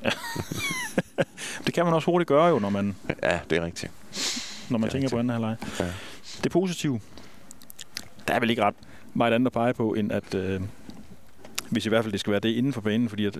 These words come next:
Speaker 1: der er jo også nogle V B-fans, der møder op i dag
Speaker 2: Det var
Speaker 1: og,
Speaker 2: stærkt. Der var tre hundrede, tror jeg.
Speaker 1: og, og gør det rigtig, rigtig fint.
Speaker 2: Ja.
Speaker 1: Men hvis vi skal prøve at fokusere på det, der sker inden for banen, så er det vel et eller andet sted, at Mandžakar James, han får sit reelle gennembrud som V B-spiller.
Speaker 2: Han viser i hvert fald, at han, han godt kan spille fodbold.
Speaker 1: Ja.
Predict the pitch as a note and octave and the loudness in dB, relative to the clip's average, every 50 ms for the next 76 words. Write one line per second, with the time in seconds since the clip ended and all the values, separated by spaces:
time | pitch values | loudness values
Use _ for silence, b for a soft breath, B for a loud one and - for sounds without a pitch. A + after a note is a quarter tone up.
0 | C#2+ D2 - - - - G#2+ A2 A2 A2 A2 - A2+ G#2 G2+ C3 B2 A#2 A2 G2+ | -4 -4 -4 -2 0 0 2 2 2 0 0 0 -2 -2 0 0 0 0 0 0
1 | G2 - G#2+ G#2+ A#2 - A2+ G#2+ G#2+ G#2 G#2 A#2 A#2 A#2+ A2+ A2 A2+ G#2+ E2+ E2+ | 0 0 0 0 0 0 0 0 2 2 2 2 0 0 0 2 2 2 2 2
2 | - - D#2+ E2 D#2+ E2+ E2+ F2 F2+ - G2 F2 D2 D#2 F2+ G2+ F#2 D#2+ - - | 2 2 2 2 2 2 2 2 2 2 0 0 0 0 -2 -2 -2 -2 0 -2
3 | E2 D2+ - - A2+ A2 A#2 A#2 A#2+ G#2+ A2 A2 - A2 G#2+ G#2+ - - G#2 A#2+ | -2 0 0 -2 0 2 2 2 2 0 0 -2 -2 -2 -2 -2 -4 -4 -2 -2
4 | B2 A#2 - - - B B B B B B B B B B B B - - A#2 | -2 -2 -2 -2 -2 B B B B B B B B B B B B -4 -2 0
5 | A2 A2 G#2+ - A#2+ A2 - A2+ G#2 - B2 B2+ A#2+ - A#2+ A2+ A2 D3 C#3 A#2 | 0 0 0 -2 -2 -2 -2 -2 0 2 2 2 2 2 0 0 0 2 2 2
6 | G#2 A2+ A#2+ A2+ - B2+ A2+ A#2 B2+ B2 G2+ G#2 G#2 G2+ - - - B2 B2+ C3+ | 2 0 -2 0 2 2 2 2 2 2 0 0 2 2 2 2 4 4 6 6
7 | A#2 A2 A2 B2 C3+ C3 B2 A2+ A2 A2 - - A2+ A2+ A2 A2+ - - - G2+ | 6 4 4 2 2 2 4 2 2 0 0 2 2 4 4 2 2 0 0 0
8 | G2 - - - - - G2+ G#2 G#2+ - G#2+ - G#2+ G2+ - A2+ A2+ A#2 A#2+ - | 0 -2 -6 -10 -4 -2 -2 0 0 -2 -2 0 0 0 2 2 2 2 2 0
9 | A#2 A2 - A#2 G#2+ G#2 G#2+ A2 A2 A2+ A#2 A#2 A2 G2 - A2+ A2 A#2 A2+ - | -2 0 0 0 0 -2 -2 -2 0 0 0 0 0 0 0 0 0 0 0 0
10 | G#2 G2+ G2 G2+ G2+ A2 G#2+ G2 G2+ F#2+ - - - - G#2 - - - A2+ C3 | -2 0 0 0 0 0 0 -2 -2 -4 -4 -4 -6 -6 -2 0 0 0 2 2
11 | E3+ D#3 A2+ F#2 G2 A#2 G#2+ G#2 G2 G2 E2 D2 D2 - G2 G2+ F2 F#2 G#2+ - | 2 2 2 4 4 2 2 2 0 0 -2 -2 -2 -2 -2 0 2 2 2 0
12 | - - - D2+ - G2 F#2+ F2+ D#2 C#2+ C#2+ G#2+ | 0 -4 -4 0 0 0 0 0 -2 -2 -2 -2